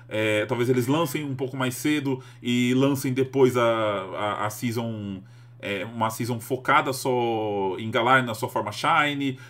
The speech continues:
quando for uma season focada em Galar. Lembrando que eles não tão acompanhando exatamente, as temporadas não acompanham exatamente as regiões. Então, por exemplo, a gente não teve uma temporada de Kanto, uma temporada de,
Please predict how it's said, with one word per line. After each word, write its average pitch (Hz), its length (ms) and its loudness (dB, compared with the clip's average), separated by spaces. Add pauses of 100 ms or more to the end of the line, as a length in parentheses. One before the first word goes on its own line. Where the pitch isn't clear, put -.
quando 123 200 0
for 120 100 -8
uma 117 140 -2
season 113 240 -4
focada 107 340 -2
em 107 40 -8
Galar. 135 520 2 (180)
Lembrando 202 320 4
que - 80 6
eles 175 160 6
não 185 140 -4
tão 175 160 2
acompanhando 143 540 -2
exatamente, 127 420 -2
as 117 80 -6
temporadas 143 500 -2
não 139 140 -2
acompanham 131 440 -2
exatamente 120 640 -2 (280)
as 120 240 0
regiões. 127 600 0
Então, 127 160 -8
por 139 120 -4
exemplo, 117 200 -4
a - 20 -2
gente 160 220 -2
não 220 100 -4
teve 147 320 4 (240)
uma 143 100 4
temporada 196 400 4
de 185 80 0
Kanto, 196 300 2
uma 156 100 -2
temporada 175 460 4
de, 160 100 -2